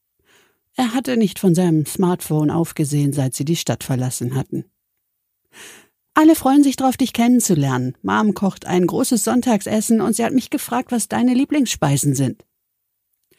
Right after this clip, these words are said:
Phil grunzte, ohne aufzusehen. „Courtney, Adam und Anjali können nicht aus Edmonton anreisen, aber ich denke, alle anderen werden da sein.“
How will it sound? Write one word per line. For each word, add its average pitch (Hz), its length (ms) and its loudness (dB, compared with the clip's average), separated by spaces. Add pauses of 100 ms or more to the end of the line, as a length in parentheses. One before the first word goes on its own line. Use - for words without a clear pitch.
(420)
Phil 196 240 2
grunzte, 147 680 -4
ohne 160 300 6
aufzusehen. 135 520 -8 (1400)
„Courtney, 294 500 2
Adam 247 300 4
und 220 200 2
Anjali 202 600 4
können 185 340 2
nicht 175 260 0
aus 156 140 -2
Edmonton 139 540 -4
anreisen, 131 580 -2
aber 135 200 -2
ich - 120 -6
denke, 170 320 2
alle 277 260 0
anderen 240 380 4
werden 196 240 6
da 226 180 2
sein.“ 139 300 0